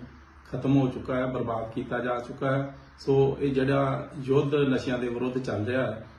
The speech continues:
ਇਹਦੀ ਅਸੀਂ, ਆ, ਇਹਨੂੰ ਪੂਰਾ ਅਖੀਰ ਤੱਕ ਜਿਹੜਾ ਲੈ ਕੇ ਜਾਵਾਂਗੇ, ਪੰਜਾਬ ਦੇ ਵਿੱਚੋਂ ਡਰੱਗ ਮਾਫੀਆ ਜਿਹੜਾ ਉਹ ਖਤਮ ਕਰਾਂਗੇ। ਮੈਂ ਪੰਜਾਬ ਦੇ ਸਮੂਹ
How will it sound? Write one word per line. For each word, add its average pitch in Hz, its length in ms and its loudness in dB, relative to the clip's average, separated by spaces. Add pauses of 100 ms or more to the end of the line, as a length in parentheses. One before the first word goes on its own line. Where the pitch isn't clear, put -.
(180)
ਇਹਦੀ 131 280 4
ਅਸੀਂ, 117 360 0 (380)
ਆ, 107 760 -4
ਇਹਨੂੰ 127 240 0
ਪੂਰਾ 135 540 2 (340)
ਅਖੀਰ 135 320 2
ਤੱਕ 120 200 0
ਜਿਹੜਾ 120 260 0
ਲੈ 104 200 0
ਕੇ 117 140 -2
ਜਾਵਾਂਗੇ, 139 380 0
ਪੰਜਾਬ 113 440 -4
ਦੇ 120 60 -4
ਵਿੱਚੋਂ 110 380 -4 (360)
ਡਰੱਗ 113 220 -4
ਮਾਫੀਆ 117 420 -2
ਜਿਹੜਾ 113 220 -2
ਉਹ 117 100 -4
ਖਤਮ 120 280 -8
ਕਰਾਂਗੇ। 135 520 0 (260)
ਮੈਂ 127 500 -2 (320)
ਪੰਜਾਬ 117 460 -2
ਦੇ 120 280 2
ਸਮੂਹ 135 680 2